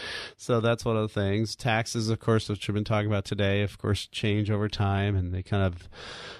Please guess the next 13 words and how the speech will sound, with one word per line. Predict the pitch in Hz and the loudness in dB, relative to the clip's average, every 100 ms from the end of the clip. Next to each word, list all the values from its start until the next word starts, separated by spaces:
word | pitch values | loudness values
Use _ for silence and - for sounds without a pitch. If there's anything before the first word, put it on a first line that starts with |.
| - | -10
kind | - 117 | -2 0
of | |
flow | - 113 117 | 0 0 0
like | 113 107 | 0 -2
the | 101 | -6
tide, | - 113 101 101 107 | -2 0 2 0 -2
a | |
little | 110 98 | 0 0
bit | 95 | 0
slower | 95 - 113 101 98 | -2 0 2 2 2
maybe, | 95 98 107 | 0 0 2
but | 101 90 - | 2 0 0
they | 101 95 | 0 0